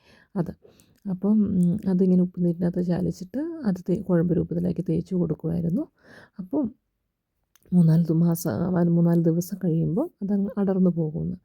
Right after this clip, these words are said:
പക്ഷെ ഇവിടെ നമ്മളതൊന്നും പരീക്ഷിക്കാൻ നിന്നില്ല. ഇപ്പം എല്ലാവരും അങ്ങനെയാണല്ലോ. അപ്പോൾ തന്നെ പുറത്ത് പോയി എന്തിനാണേലും മ-, മെഡിസിൻ കിട്ടും. അപ്പോൾ ആ ചാച്ച അപ്പം തന്നെ പോയിട്ട് മെഡിക്കൽ ഷോപ്പിൽ പോയിട്ട് വിവരം പറഞ്ഞു കഴിഞ്ഞപ്പം, ഏ,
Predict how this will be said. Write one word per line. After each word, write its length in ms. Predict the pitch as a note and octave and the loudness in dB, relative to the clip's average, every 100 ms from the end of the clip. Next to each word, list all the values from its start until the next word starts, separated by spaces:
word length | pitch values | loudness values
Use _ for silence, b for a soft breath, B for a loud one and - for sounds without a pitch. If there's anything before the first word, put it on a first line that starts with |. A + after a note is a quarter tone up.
| B B B | B B B
പക്ഷെ 260 | _ - G3+ | _ -6 -2
ഇവിടെ 200 | F3+ F#3+ | 0 2
നമ്മളതൊന്നും 560 | G3 F#3 F#3+ F#3+ F#3+ G3 | 2 2 2 2 2 2
പരീക്ഷിക്കാൻ 520 | G3 F#3+ F#3 G#3 G3+ | 0 -2 -4 -2 0
നിന്നില്ല. 380 | G3+ G3 F#3 F3 C4+ | 2 2 2 0 -2
ഇപ്പം 240 | G3 F#3 | -4 -2
എല്ലാവരും 320 | F#3 F#3+ F#3 | -2 0 -2
അങ്ങനെയാണല്ലോ. 600 | F#3+ F3+ F3+ E3+ E3+ F3 F3+ B B B B - | 0 2 2 0 -2 -4 -8 B B B B -10
അപ്പോൾ 160 | G3+ | -6
തന്നെ 200 | F#3 F3 | 0 0
പുറത്ത് 280 | F3 E3+ E3+ | 2 0 2
പോയി 200 | F#3 F3+ F3 | 2 4 4
എന്തിനാണേലും 680 | F3+ F3+ F#3+ F3 E3 E3 - _ - - - | 4 2 2 2 2 0 -2 _ -18 -14 -2
മ-, 180 | E3+ - | -2 2
മെഡിസിൻ 380 | F3+ F3 F3+ E3+ D3+ | 2 2 2 -2 -2
കിട്ടും. 260 | E3+ - _ B B B B B - | -4 -12 _ B B B B B -10
അപ്പോൾ 180 | F3+ G#3+ | -8 -4
ആ 80 | A#3+ | -2
ചാച്ച 280 | A3 G#3 G3 | 0 0 2
അപ്പം 240 | A3 F#3 G3+ | 2 0 -2
തന്നെ 200 | G#3 G#3 | 0 2
പോയിട്ട് 480 | G#3 G3 F#3+ F#3 G3 G3 G3+ F#3 | 2 0 0 -2 -2 0 0 2
മെഡിക്കൽ 260 | F#3+ F#3 - | 2 0 0
ഷോപ്പിൽ 240 | F#3 F#3+ F#3 | 0 0 2
പോയിട്ട് 200 | F3+ F#3 | 0 2
വിവരം 340 | F#3+ F3 F3+ | 0 0 0
പറഞ്ഞു 280 | F3+ E3+ F3+ | 0 2 2
കഴിഞ്ഞപ്പം, 440 | F3+ F3 F3 B3+ D4+ D4+ | 4 2 2 -2 -12 -8
ഏ, 80 | F#3 | -2